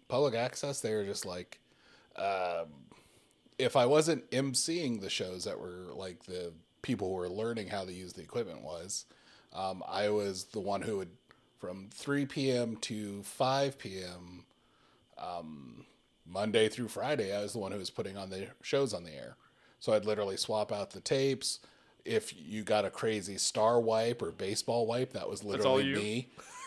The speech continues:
Speaker 1: Yeah, I'd, I'd type in the, uh, programming notes so that way it would have the show, uh, titles that would kinda come up before.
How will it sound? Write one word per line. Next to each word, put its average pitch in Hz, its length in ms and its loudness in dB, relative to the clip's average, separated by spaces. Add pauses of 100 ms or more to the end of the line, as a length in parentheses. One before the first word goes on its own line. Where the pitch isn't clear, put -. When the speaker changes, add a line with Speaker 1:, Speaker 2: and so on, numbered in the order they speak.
(160)
Speaker 1:
Yeah, 131 400 10
I'd, 113 220 8 (340)
I'd 110 300 4
type 123 320 6
in 117 180 6
the, 98 340 -2
uh, 98 160 2 (300)
programming 135 640 4
notes 143 320 0
so 117 120 0
that 104 180 0
way 104 180 -2
it 98 100 -2
would - 100 -6
have 95 280 -2
the 95 140 -10
show, 98 920 -6
uh, 87 220 -4
titles 107 440 -2
that 95 100 -4
would 85 120 -12
kinda 101 220 -6
come 110 180 -6
up - 140 -10
before. 120 600 -4